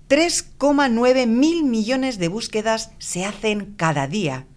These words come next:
en Google. Además, Google controla más del noventa y uno por ciento del mercado mundial de motores de búsqueda. Todos los años, además, Google procesa con sus motores de búsqueda entre un dieciséis y un veinte por ciento de palabras nuevas.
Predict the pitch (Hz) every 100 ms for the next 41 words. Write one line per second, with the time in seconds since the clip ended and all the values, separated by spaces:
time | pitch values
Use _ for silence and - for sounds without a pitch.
0 | - 160 143 135 131 127 131 - - -
1 | - - - 170 185 185 220 - - 180
2 | 180 180 202 202 190 190 175 175 196 202
3 | 185 151 147 147 139 147 147 160 165 156
4 | 202 202 165 147 - 147 156 170 175 156
5 | 190 - - 160 165 147 135 131 135 240
6 | - 143 120 - - - - - - 240
7 | 233 220 214 226 233 294 - 147 160 208
8 | 302 - - - - 165 185 226 175 160
9 | 185 180 233 240 165 156 151 139 170 175
10 | 156 160 - 214 226 180 170 233 226 196
11 | 185 160 240 208 202 196 233 226 165 156
12 | 196 202 202 185 - 139 170 196 180 160
13 | 165 185 151 123 127